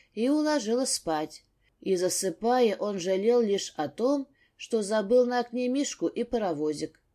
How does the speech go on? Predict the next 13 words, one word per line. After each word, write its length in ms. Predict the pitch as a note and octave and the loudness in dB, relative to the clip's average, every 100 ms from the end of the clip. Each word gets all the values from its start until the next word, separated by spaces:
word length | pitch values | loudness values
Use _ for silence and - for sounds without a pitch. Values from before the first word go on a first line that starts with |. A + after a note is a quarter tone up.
| _ _ _ _ - _ | _ _ _ _ -20 _
Сквозь 440 | - - C4+ D4+ - | -14 -4 2 2 2
подступающий 840 | B3 - G3+ - F#3 F#3 F3+ F#3 | -2 -2 -4 -2 0 0 -2 -4
сон 340 | - B3 B3+ - | 0 0 0 -4
он 180 | G3 | -4
услышал 480 | F#3+ - G3+ G3+ G3 | -4 -2 -2 -2 -4
шепот 360 | - F#3+ - - | -6 -8 -8 -8
хозяйки 540 | G3+ F#3 F#3+ F#3+ F#3+ | -4 -2 0 -2 -2
и 180 | G3 G#3 | -6 -6
Тараса. 640 | G#3+ A3 B3 A#3 - C3 - _ _ _ _ _ _ - | -4 -2 -2 -2 -4 -8 -12 _ _ _ _ _ _ -4
«Полегли 580 | D#3+ E3 E3+ E3 F3+ | 0 2 2 4 2
все, 480 | F3 - G3 D#3+ C3 _ _ _ - | 2 0 0 0 -4 _ _ _ -4
полкан 560 | F3 F3 F3 F#3+ G#3+ | 0 0 0 -2 -2
перестрелял. 800 | G#3+ G3 - D#3+ E3 D#3 C#3+ C3+ | -2 -4 -2 2 2 2 0 -6